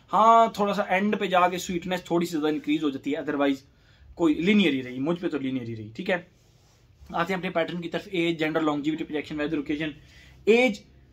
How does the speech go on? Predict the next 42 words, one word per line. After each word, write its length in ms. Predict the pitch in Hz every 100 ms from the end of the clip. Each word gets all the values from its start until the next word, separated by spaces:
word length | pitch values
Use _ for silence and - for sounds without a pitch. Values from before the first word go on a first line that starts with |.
| -
भाई, 440 | 160 185 220 - - -
मैं 400 | 175 190 190 175 -
बड़ी 600 | 147 147 170 202 202 - _ _ _ _ _ _
सोच 460 | - - 185 233 226
विचार 380 | 196 175 165
के 120 | 160 170
बाद 220 | 156 160
आप 180 | 151 165
लोगों 180 | 156
को 100 | 156
कह 180 | - 156
रहा 120 | 147
हूं 160 | 147 156
कि 100 | 147
ये 220 | 135 180
फ्रेगरेंस 440 | 180 170 156 170 -
हर 220 | 156 185
एज 180 | 170 160
का 100 | 160
बंदा 420 | 143 139 139 139 _ _ -
लगा 300 | 143 139 135
सकता 380 | 135 120 - 123
है। 320 | 117 127 107 -
यस, 400 | 131 196 196 - _ _ _ 175
ये 100 | 180
फ्रेगरेंस 460 | 170 160 165 156 -
हर 340 | 165 180 175 - -
एज 220 | 160 165
का 140 | - 147
बंदा 440 | 139 135 131 - _ _ -
लगा 300 | 139 131 117
सकता 340 | 113 113 113
है। 180 | 107 - _ _ - - - -
एज 120 | 185
हो 80 | 196
गया। 140 | 190
जेंडर 420 | 175 151 175 220 226
की 100 | 220
अगर 180 | 185
हम 160 | 175 165
बात 280 | 139 143 -
करें 340 | 147 151 117